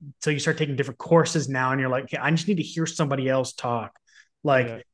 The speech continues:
Speaker 1: you know, like, I'm going to see David Gray in June 'cause I'm like, I just wanna hear how he describes things.
Speaker 2: I'm
Speaker 1: And
Speaker 2: seeing him in two weeks.
Speaker 1: Are you? <laughs> Yeah.
Speaker 2: Yeah.
Speaker 1: <laughs> He's coming to Canada. So I'm like, "I gotta go take the drive to see him,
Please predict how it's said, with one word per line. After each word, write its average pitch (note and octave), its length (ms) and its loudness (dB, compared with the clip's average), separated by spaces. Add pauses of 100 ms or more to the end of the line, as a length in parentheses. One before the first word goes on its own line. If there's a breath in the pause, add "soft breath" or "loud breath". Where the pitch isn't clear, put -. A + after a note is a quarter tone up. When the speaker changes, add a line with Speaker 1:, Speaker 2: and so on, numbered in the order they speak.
(260)
Speaker 1:
you C#3 140 -2
know, B2 220 0
like, B2+ 360 2
I'm C#3+ 100 -4
going C#3+ 280 2
to C3 280 -2
see C#3 220 -4
David B2 340 0
Gray C#3 360 2
in B2+ 120 -4
June C3+ 500 2
'cause C#3 120 -8
I'm C3+ 100 -4
like, C3+ 220 0
I C3+ 80 0
just E3+ 100 -2
wanna G#3+ 160 -4
hear F#3+ 240 0
how E3 260 0
he F3 300 -4
describes C3+ 960 -2
things. G2 680 -8 (360 loud breath)
Speaker 2:
I'm C#3+ 140 0
Speaker 1:
And A#3 80 6
Speaker 2:
seeing D#3 120 4
him C#3+ 80 -2
in C3+ 40 -2
two C#3+ 220 0
weeks. C#3+ 400 -2 (440)
Speaker 1:
Are C#3 80 4
you? F#3+ 360 6
<laughs> - 20 -8
Yeah. D3+ 380 2
Speaker 2:
Yeah. C3 400 -4 (120)
Speaker 1:
<laughs> - 440 -2
He's D#3+ 80 -2
coming F3+ 260 2
to D#3 60 2
Canada. D3+ 500 4
So B2+ 420 0 (380)
I'm D3 80 -6
like, C#3+ 160 2
"I D#3 120 4
gotta E3+ 200 4
go C#3+ 220 4
take C#3+ 240 0
the C3+ 80 -10
drive A#2 320 -2
to G#2+ 60 -10
see A#2+ 180 -6
him, G#2+ 340 -10